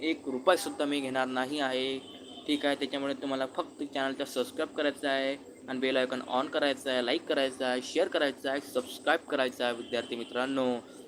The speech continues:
तर सुरू करूया अभ्यासाच्या या सुंदर प्रवासाला.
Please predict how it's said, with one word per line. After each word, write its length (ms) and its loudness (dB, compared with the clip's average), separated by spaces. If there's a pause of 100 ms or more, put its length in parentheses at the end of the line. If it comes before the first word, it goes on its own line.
(140)
तर 80 2
सुरू 240 2
करूया 380 4
अभ्यासाच्या 600 2
या 160 2
सुंदर 800 0
प्रवासाला. 680 2